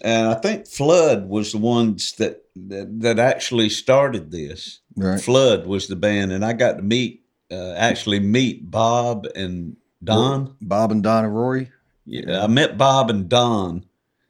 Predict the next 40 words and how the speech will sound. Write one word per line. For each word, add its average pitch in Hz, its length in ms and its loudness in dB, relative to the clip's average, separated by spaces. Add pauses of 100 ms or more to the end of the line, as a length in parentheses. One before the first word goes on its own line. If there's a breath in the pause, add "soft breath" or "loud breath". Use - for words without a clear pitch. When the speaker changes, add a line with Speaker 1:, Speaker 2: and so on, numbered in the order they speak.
(280)
Speaker 1:
uh, 98 260 2
in, 95 400 -2 (100)
in 101 300 0
the 98 480 0
last 110 720 0
several 107 320 2
years 104 380 2
they've 101 120 -2
been 98 200 -4
playing 110 400 -2
over 85 120 -4
Speaker 2:
Yeah, 80 120 -8
Speaker 1:
there, 82 100 -8
Speaker 2:
they're 90 160 -6
Speaker 1:
you 87 100 -6
Speaker 2:
great 87 200 -4
Speaker 1:
know, 87 80 -10
Speaker 2:
guys. 85 240 -12 (100)
Speaker 1:
but, - 200 -10
<laughs> 117 200 -8
yeah. 90 140 -2 (720 loud breath)
But, 107 240 2
uh, 101 280 4 (600)
this 131 380 -2
was 117 180 -4
my 113 180 4
first, 117 520 0
uh, - 180 -4 (640)
yeah, 104 380 -2
nineteen, 123 800 -2
uh, 101 360 -2 (580)
well, 156 140 -6
that - 140 -6
was - 100 -8
probably 120 320 0
about 113 260 -4
nineteen 110 380 -4
seventy-two 113 760 -4
as 104 80 -8
well. 113 360 -6